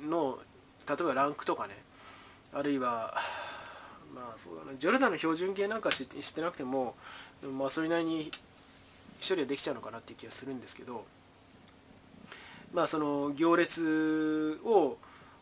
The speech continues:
なんていうのかな、行と列を増やしたり、で、その情報がないとこは全部ダミーでゼロを入れたりとか、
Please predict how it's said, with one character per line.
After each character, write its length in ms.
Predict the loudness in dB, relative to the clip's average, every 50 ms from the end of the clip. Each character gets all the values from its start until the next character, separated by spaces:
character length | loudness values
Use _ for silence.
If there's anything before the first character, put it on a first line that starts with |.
| -20 -20 -20 -20 -20 -20 -20 -14 -8 -6
な 120 | -6 -6
ん 20 |
て 100 | -6 -8
い 40 | -12
う 20 | -12
の 60 | -10
か 60 | -8
な、 80 | -8 -2
行 200 | 2 4 4 4
と 120 | 4 0
列 240 | -2 -2 -2 -2 -6
を 60 | -8
増 180 | -8 -6 -2 -2
や 100 | 0 0
し 100 | 0 -2
た 140 | -4 -6 -6
り、 180 | -6 -6 -4
で、 280 | -4 -2 -2 -2 -2 -2
そ 120 | -4 -4
の 140 | -4 -6 -6
情 180 | 0 0 2 2
報 140 | 2 2 2
が 100 | 4 4
な 100 | 4 4
い 40 |
と 80 | 4 0
こ 60 | -4
は 40 | -4
全 160 | -4 -4 -4
部 80 | -6 -8 -10 -12 -6 -2
ダ 120 | 0 0 0
ミ 140 | 0 -4
ー 0 |
で 100 | -8 -10
ゼ 140 | -8 -6 -6
ロ 100 | -6 -6
を 40 | -8
入 100 | -12 -14
れ 60 | -12
た 100 | -12 -12
り 80 | -10 -12
と 80 | -12
か、 300 | -8 -6 -4 -4 -4 -6